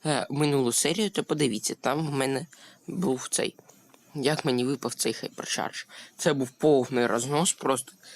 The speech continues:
Так, мене зараз Дінамайк буде контрить. О, Капітан Гавс, капут. Блін, а Капітан Гавс. Ай. Йоу, Дінамайк. А,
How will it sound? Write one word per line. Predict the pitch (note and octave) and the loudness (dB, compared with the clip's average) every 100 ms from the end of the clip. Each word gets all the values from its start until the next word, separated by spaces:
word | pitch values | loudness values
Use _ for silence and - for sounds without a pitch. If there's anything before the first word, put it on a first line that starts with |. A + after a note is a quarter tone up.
| - | -10
Так, | - D3+ - | -4 -2 0
мене | D3+ | 0
зараз | D3 D#3+ D3 | 2 2 0
Дінамайк | C#3 D3+ D3 C3 B2 | 2 2 2 0 0
буде | A#2 C3 | -2 0
контрить. | - C#3 - - - - - - | 2 0 0 -6 -8 -16 -16 -4
О, | - D#3 D#3 D#3 D#3+ C#3+ | 4 6 8 8 8 6
Капітан | - C#3 D3+ - D3 | 0 0 0 2 4
Гавс, | C#3 C#3+ D3+ C#3 B2+ - - | 4 4 4 4 4 2 0
капут. | - B2+ - - F3 - - - _ _ - _ _ - | 0 -2 -2 2 2 2 -8 -20 _ _ -20 _ _ -2
Блін, | C#3 C3 D#3+ C#3+ | 2 6 6 4
а | A2+ | 0
Капітан | - - C3 D3+ C#3 | -2 -4 -2 0 2
Гавс. | B2 C#3 D3+ - - - - - | 2 2 2 2 -2 -4 -10 -2
Ай. | - D#3 - - - - - - - - - - | 2 2 2 -6 -16 -20 -20 -20 -20 -20 -20 -10
Йоу, | - D#3+ D#3+ A#2+ | 0 4 4 2
Дінамайк. | - B2+ C3 C#3+ C#3+ - - - - - - | 0 0 4 4 4 0 -8 -14 -14 -16 -10
А, | - C3+ | -2 0